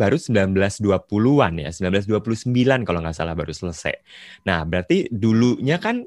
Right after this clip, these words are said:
ber-, ada juga dong stasiun, karena kan Batavia itu udah ada dari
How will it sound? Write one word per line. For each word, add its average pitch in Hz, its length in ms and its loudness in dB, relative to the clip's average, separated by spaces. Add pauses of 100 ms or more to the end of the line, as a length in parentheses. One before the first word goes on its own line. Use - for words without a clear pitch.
(100)
ber-, 98 240 -2
ada 98 320 0
juga 135 240 2
dong 117 320 2
stasiun, 98 640 -2
karena 113 240 -4
kan 208 240 -2 (160)
Batavia 98 640 0
itu 175 320 -2 (480)
udah 104 480 -2
ada 92 480 2
dari 98 480 2